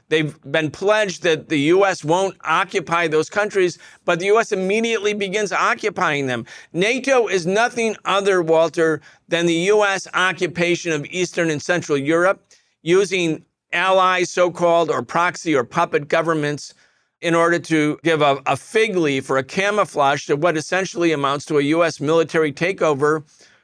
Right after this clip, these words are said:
of the former Russian area or Soviet area that constituted the, the division in the Cold War. And so what Putin was basically saying right up to the invasion of Ukraine, his, the Russian invasion, was,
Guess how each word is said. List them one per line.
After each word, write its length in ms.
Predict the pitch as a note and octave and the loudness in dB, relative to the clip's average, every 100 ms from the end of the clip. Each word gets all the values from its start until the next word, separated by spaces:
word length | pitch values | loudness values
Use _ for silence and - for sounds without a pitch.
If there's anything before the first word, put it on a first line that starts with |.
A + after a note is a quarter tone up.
| _ - | _ -4
of 160 | C#3+ C#3 | -2 0
the 80 | |
former 520 | D3 - E3+ F3+ E3+ D3 | -2 2 2 4 2 2
Russian 640 | C#3+ E3 - E3 D3+ C3+ _ - | 2 2 0 -2 -2 -4 _ -4
area 380 | E3+ G3+ E3 | 0 2 2
or 160 | C3 C3 | 2 0
Soviet 500 | - E3 E3+ D#3 D3 | 0 0 2 0 -2
area 540 | - E3 F#3 E3 C#3 - _ _ _ _ _ | -2 0 0 0 0 -4 _ _ _ _ _
that 200 | D3 D3 | -2 -2
constituted 720 | - D#3 - D3+ D3 D#3+ D3 | -2 -4 -2 -6 0 0 0
the, 240 | B2+ C#3+ C3+ - | 0 0 -2 -4
the 140 | C#3+ | -4
division 640 | C3 B2+ B2+ F3 D#3 D#3 | 0 -2 2 0 0 -4
in 220 | C3 C#3+ | -2 -4
the 80 | C#3+ | -4
Cold 340 | C3+ D3 C#3 C#3 | -2 0 0 0
War. 440 | F3+ G3 A2+ F#2+ - - - - - | 0 2 2 -2 -10 -20 -20 -20 -6
And 200 | E3+ D#3 | -4 0
so 280 | G#3+ G3+ | 2 4
what 340 | F#3 - F3+ F3 | 2 0 -2 0
Putin 360 | A#3 B3+ G3+ | 0 0 0
was 180 | G#3 E3 | 0 0
basically 640 | C3+ F3 G3 - E3+ E3+ D#3 | 0 0 0 -2 -2 0 0
saying 680 | - D#3+ D#3 D#3 C#3+ - _ _ _ - | -2 -2 -2 -2 -6 -10 _ _ _ -4
right 280 | D3+ E3+ | -2 0
up 140 | E3 C3+ | -2 -2
to 100 | D3+ | 0
the 260 | C3+ B2 B2 | 0 0 -2
invasion 600 | C3 A#2+ D#3 E3+ C#3+ D3 | -6 0 2 0 -2 -2
of 160 | C3 C3 | -2 -2
Ukraine, 560 | D3 C3 D3 C#3 C3 | -4 -2 -4 -2 -2
his, 260 | A#2+ E3+ D#3+ | 0 -2 -2
the 180 | B2 B2 | -4 0
Russian 340 | D3+ D#3+ D#3 | 0 -2 -4
invasion, 580 | C3 A#2 B2+ B2 C3 B2+ | -4 0 -2 -2 -4 -2
was, 340 | C3+ B2+ - | 0 0 -4